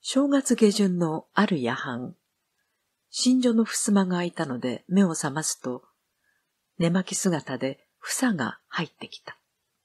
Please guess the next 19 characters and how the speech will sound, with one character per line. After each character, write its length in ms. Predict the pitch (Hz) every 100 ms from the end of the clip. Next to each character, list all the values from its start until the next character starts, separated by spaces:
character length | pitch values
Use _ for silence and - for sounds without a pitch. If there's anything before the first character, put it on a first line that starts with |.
| _ _ _ _ _ _ _ _ _ _ _ _
妻 300 | - 277 294
の 120 | 202
方 220 | 156 165 147
か 120 | 139
ら 80 | 139
訪 260 | 151 196 190 202
れ 100 | 160
る 140 | 147
と 140 | 139
い 120 | 143 139
う 80 |
例 220 | 139 175 131
は 120 | 127
な 140 | 151
か 120 | -
っ 80 | 151 -
た 120 | 127
の 100 | 123
で、 260 | 120 117